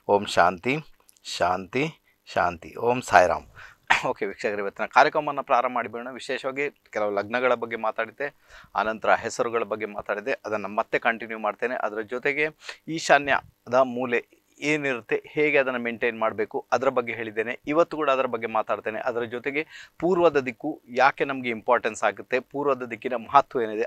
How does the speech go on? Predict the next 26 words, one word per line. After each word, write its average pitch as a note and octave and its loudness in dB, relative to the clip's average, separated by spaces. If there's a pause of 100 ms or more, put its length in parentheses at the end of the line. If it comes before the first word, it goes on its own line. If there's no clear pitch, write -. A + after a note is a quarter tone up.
ಅದರ C#3 4
ಬಗ್ಗೆ B2 -6
ಕೂಡ A2+ -4
ಖಂಡಿತ A2 -2
ಮಾತಾಡ್ತೇನೆ. A2+ -2
ಅದಕ್ಕಿಂತ E3+ 8
ಮುಂಚೆ D3 -2
ಚಿಕ್ಕ D3+ -4
ಸೂಚನೆ B2 -2
ನಿಮಗೋಸ್ಕರ. A2+ -6 (1040)
ಆರಾಧ್ಯ F3 12
ಅಷ್ಟು E3 4
ಟಿ D3 0
ವಿ D3 0
ಕಾರ್ಯಕ್ರಮದಲ್ಲಿ B2+ 4
ನಾನು A2+ 6
ಹೇಳಿಕೊಡುವ A2+ 2
ಟೆಕ್ನಿಕ್ಸ್ - -4
ಹಾಗೂ C#3+ 6
ಹಲವು C#3 2
ವಿಚಾರಧಾರೆಗಳು A2+ 0
ನಮಗೆ A#2 -4 (100)
ಗುರುಗಳಿಂದ D#3+ 4 (340)
ಮತ್ತು D#3+ 0 (100)
ಋಷಿಮುನಿಗಳಿಂದ A#2 -4
ಬಂದಿರುವಂಥದ್ದಾಗಿರುತ್ತದೆ. A2 -2